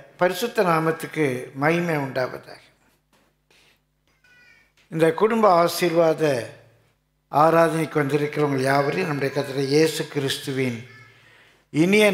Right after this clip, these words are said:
நாமத்திலே கர்த்தருக்குள்ளாக வரவேற்கிறேன், கர்த்தருக்குள்ளாக வாழ்த்துகிறேன். பிரியமானவர்களே, குடும்பம் என்பது தேவனுடைய ஒரு idea. இது மனிதனால்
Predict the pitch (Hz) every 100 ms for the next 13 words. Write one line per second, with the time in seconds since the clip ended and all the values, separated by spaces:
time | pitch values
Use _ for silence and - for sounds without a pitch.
0 | 165 151 151 151 160 170 156 139 135 -
1 | 143 139 139 139 135 151 160 156 143 -
2 | 151 165 180 156 123 - 123 - 139 135
3 | 135 123 131 117 110 - _ _ 127 135
4 | 156 151 - 127 - _ _ _ _ _
5 | _ _ _ _ _ _ _ _ - -
6 | _ _ _ _ 160 190 180 160 151 147
7 | 139 147 147 160 165 165 165 151 139 131
8 | 123 135 113 107 - _ _ _ _ _
9 | _ _ - 123 151 185 190 190 160 147
10 | 147 143 113 107 - - _ _ _ -
11 | 135 127 127 123 - - - _ _ _
12 | _ _ _ _ 147 147 156 180 185 175
13 | 170